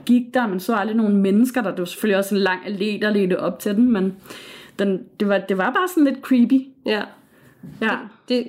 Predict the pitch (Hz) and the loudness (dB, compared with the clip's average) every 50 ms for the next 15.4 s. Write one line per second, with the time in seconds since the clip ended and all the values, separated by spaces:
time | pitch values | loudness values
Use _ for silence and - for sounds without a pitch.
0 | - - - 220 208 254 254 254 240 233 233 226 247 - 233 240 - 277 262 - | -8 -6 -4 -2 0 2 2 4 4 2 0 0 0 -2 -2 -2 -2 -4 -4 -2
1 | - 240 233 226 220 214 214 220 233 233 233 202 - - - - - - - 214 | -2 0 0 2 2 2 2 2 2 0 0 -2 -2 -6 -12 -14 -16 -10 -2 -2
2 | 240 233 269 269 214 202 - 202 220 254 262 - 240 208 214 220 233 240 - - | 0 2 2 2 2 0 0 0 2 0 0 2 0 0 2 0 0 -2 -4 -10
3 | - - - - 202 202 - - 247 226 202 196 190 - - - 226 233 233 - | -20 -12 -6 -4 -4 -4 -2 -2 -2 -2 -2 -4 -4 -4 -4 -2 -2 -2 -2 -2
4 | 262 - - - 208 208 208 190 160 139 135 - 160 175 170 175 170 - - - | -4 -4 -2 0 0 2 2 0 0 -2 -4 -4 -4 -2 -2 -2 -4 -6 -14 -20
5 | - - - - - - 214 226 247 285 262 196 156 135 156 - 160 160 185 196 | -20 -20 -20 -10 -4 -2 0 0 0 0 -2 -2 -2 -4 -6 -6 -4 -2 0 0
6 | 202 - 185 - - 208 202 - 175 165 165 165 165 165 165 147 - 156 - - | 0 0 -2 -4 -4 -4 -4 -2 -2 0 0 0 -2 -2 -4 -4 -4 -6 -8 -10
7 | - - - - 185 180 175 - - - 147 - 180 202 - - - - 190 202 | -14 -20 -16 -12 -10 -8 -6 -6 -4 -4 -4 -2 -2 -4 -2 -4 -4 -4 -4 -4
8 | 202 208 202 180 170 123 92 - - - 175 160 - - _ _ _ _ _ _ | -2 -2 -2 -2 -2 -2 -4 -6 -6 -6 -8 -8 -12 -20 _ _ _ _ _ _
9 | _ - 175 - 226 240 226 214 208 185 180 165 170 175 175 - 226 - - - | _ -8 -4 0 0 0 2 0 0 0 0 0 -2 -2 0 -2 -2 -2 -2 -2
10 | 226 196 196 220 233 233 226 190 214 220 240 233 240 226 208 202 208 - 262 254 | 0 2 2 2 0 0 0 0 0 0 0 0 -2 -2 -2 -2 -2 0 0 0
11 | 240 254 247 - 226 220 226 233 208 190 175 190 175 175 185 180 180 185 190 185 | 0 0 0 0 0 0 2 2 2 2 0 0 -2 -2 -2 -2 -2 -2 -2 -2
12 | - 190 233 226 - - 208 196 190 208 220 220 202 180 175 185 - - - - | -2 -2 -2 -2 -2 -2 -2 0 0 0 0 0 0 -2 -4 -4 -8 -12 -18 -20
13 | - - - - - - 196 180 180 180 - 185 160 - - - - - - - | -20 -20 -20 -14 -6 -2 0 0 0 -2 -4 -6 -6 -6 -8 -12 -16 -12 -6 -4
14 | 180 170 165 170 - 185 180 165 170 190 185 - 196 190 - - 202 180 180 175 | -2 -2 -2 -2 -2 -2 -2 -2 -2 -4 -4 -4 -6 -6 -4 -4 -2 -2 -2 0
15 | 180 175 170 170 175 170 185 190 | 0 0 0 0 0 0 0 -2